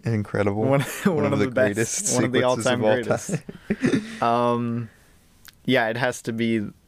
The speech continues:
Speaker 2: uh, what, what would you call
Speaker 1: The
Speaker 2: that?
Speaker 1: holding out for a
Speaker 2: Holding out
Speaker 1: hero
Speaker 2: for a hero.
Speaker 1: assault.
Speaker 2: Holding out for a hero, the castle storming dance <laughs> sequence.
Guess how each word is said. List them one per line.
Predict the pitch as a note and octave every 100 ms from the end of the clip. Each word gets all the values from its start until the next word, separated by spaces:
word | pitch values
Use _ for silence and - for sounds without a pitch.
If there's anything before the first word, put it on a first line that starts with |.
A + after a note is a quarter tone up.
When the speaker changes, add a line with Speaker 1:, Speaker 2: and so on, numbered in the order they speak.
| - -
Speaker 2:
uh, | - G2+ A#1 A#1 - -
what, | - A2+ A2
what | A2 A2+
would | G#2+ G#2
you |
call | G#2 A2 A2+
Speaker 1:
The | G#2+
Speaker 2:
that? | A2
Speaker 1:
holding | G#2 G2 F#2+
out | G2
for | -
a | B2+
Speaker 2:
Holding | B2+ C3
out | C3
Speaker 1:
hero | F#2+
Speaker 2:
for | C3+
a | B2+
hero. | C#3+ D#3 A2
Speaker 1:
assault. | G#2 - - - _
Speaker 2:
Holding | - B2+ C3
out | C3+
for | - C3
a | A2+
hero, | B2 B2+ B2 A#2+ A#2+
the | A2 A#2
castle | - A#2+ A#2+ B2
storming | A2+ - B2 B2 A#2+ A#2+ A#2
dance | A#2 B2+ B2
<laughs> | -
sequence. | - A#2 - C#3+ - E3+ - -